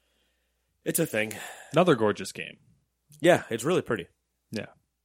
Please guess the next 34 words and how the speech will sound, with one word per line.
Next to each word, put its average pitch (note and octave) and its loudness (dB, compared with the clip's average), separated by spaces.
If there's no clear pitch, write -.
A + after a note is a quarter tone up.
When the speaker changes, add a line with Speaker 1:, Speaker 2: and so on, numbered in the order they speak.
Speaker 1:
Uh, F#2 -6
playing B2 -2
the A#2+ -6
WoW, G2+ -2
which F#2 -18
I'm E2+ -12
sure G2 -6
we'll F#2+ -8
talk F2+ -10
about F2+ -8
Speaker 2:
Mm-hmm. A2 -6
Speaker 1:
when G2+ -10
it - -6
Speaker 2:
Lots C3+ 0
Speaker 1:
comes - -4
Speaker 2:
of, G#2 0
Speaker 1:
up. E2+ -12
Speaker 2:
lots A2+ -8
of G2 -8
WoW F2+ -10
talk, - -18
Speaker 1:
I G#2 -8
Speaker 2:
I'm G2 -8
Speaker 1:
am, G2 -8
Speaker 2:
sure. F#2 -8
Speaker 1:
uh, E2 -14
I G#2+ -6
am G#2 -6
two C3+ -2
bars A2 0
from G#2 -14
sixty - -10
in F#2+ -10
Classic. F2+ -12